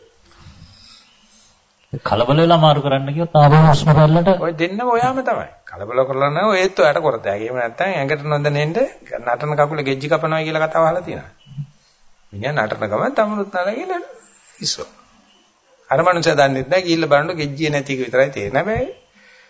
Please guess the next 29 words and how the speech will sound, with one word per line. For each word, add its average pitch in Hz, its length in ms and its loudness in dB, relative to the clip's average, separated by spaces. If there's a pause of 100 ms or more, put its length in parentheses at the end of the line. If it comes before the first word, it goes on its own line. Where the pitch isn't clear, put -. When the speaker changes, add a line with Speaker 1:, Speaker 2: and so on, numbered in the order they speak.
(1400)
Speaker 2:
ඒකයි 247 280 0
බුදුහාමර 196 400 0
කියන්නේ 190 220 -2
මේ 180 140 -4
හිත 143 300 -8
කියන 175 260 -4
එක 214 160 -4
අපි 160 260 0
හිතන 190 340 -4
විදිහේ 202 420 -4 (260)
තාර්කික 156 460 0
මනසක් 185 420 -2
නෙමෙයි 139 240 -6
මේකේ 110 240 -8
තියෙන්නේ. - 320 -12 (320)
ඕන 151 360 -2
දෙයක් 156 240 0
කරතයි. 101 460 -6
ඉතින් 131 280 -8
උදාහරණයකට 123 640 -2
කියනවා 143 300 -2
නම් 98 180 -4 (580)
අපි 156 160 -4
බයිසිකල් 143 500 -2
එකක් 160 180 0
පදින්න 156 340 -2
පුරුදු 131 280 -6
වෙන 139 160 -2
වෙලාවේදී 82 640 -4